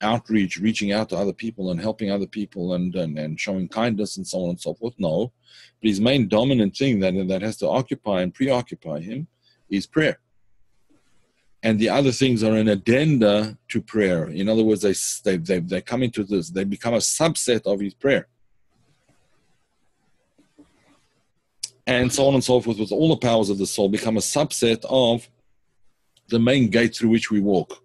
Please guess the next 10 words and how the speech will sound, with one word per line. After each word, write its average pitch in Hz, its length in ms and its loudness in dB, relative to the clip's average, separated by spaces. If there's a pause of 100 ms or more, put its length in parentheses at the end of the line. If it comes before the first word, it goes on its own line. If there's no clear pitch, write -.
(1160)
Now, 104 360 0 (320)
just 143 360 0
for 139 120 4
example, 131 380 2
to 117 80 -2
take 143 200 0
the 123 80 2
example 113 400 2
of 101 100 -2
prayer, 151 300 2